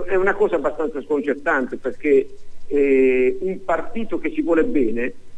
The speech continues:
che tiene alla sua immagine anche rispetto all'opinione pubblica, ai cittadini che ci osservano, guardano e si fanno delle idee, avrebbe semplicemente dovuto prendere atto della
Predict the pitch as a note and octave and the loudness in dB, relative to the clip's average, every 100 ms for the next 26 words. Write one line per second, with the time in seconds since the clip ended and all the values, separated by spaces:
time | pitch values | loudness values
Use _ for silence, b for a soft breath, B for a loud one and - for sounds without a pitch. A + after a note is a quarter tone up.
0 | - - D#3+ D#3+ G3 G#3+ F#3+ E3+ D#3+ D3+ | -6 0 0 0 0 2 4 4 2 2
1 | C#3 - D3+ D3+ D3 C#3 C3+ C3+ C3 C3 | 0 -2 0 0 2 2 4 2 2 2
2 | B2+ B2 A#2 - G3+ F3 F3 D#3+ B2+ A#2+ | 0 0 -4 -2 0 0 0 0 -2 -4
3 | B2+ C#3 D#3 D3 B2+ B2 - E3+ D#3 - | -2 -2 -2 -2 -4 -6 -4 -2 -4 -4
4 | C#3+ C3+ B2 - - - C#3 D3 D3 D3 | 0 2 2 -2 -12 -4 -2 0 0 2
5 | C#3 - F#3 C#3+ D3+ C#3 - C3+ - - | 0 0 -4 0 0 0 0 0 0 -2
6 | D3+ E3 E3+ C#3 C3+ C3+ - D#3 F3 D#3+ | -2 0 0 0 -2 -4 -6 -2 0 0
7 | B2+ B2 A#2+ G#2 C#3 E3 D#3+ A#2 B2+ B2 | 0 0 0 0 2 2 2 0 0 0
8 | B2 A#2 C3 D#3 B2+ C3 D#3 A2+ G#2+ C3 | -2 -4 -4 -2 2 2 2 2 0 -2
9 | D3 b b - A#3+ G3 D#3+ - - E3 | -4 b b -4 0 2 4 2 0 0
10 | E3+ E3 F3 F3 C3 C3 E3 D3+ - D3 | 0 0 0 0 0 0 2 2 2 0
11 | C#3+ D3 D3 B2 - A2+ C3 A#2+ A#2+ | 2 4 2 0 -2 0 2 4 2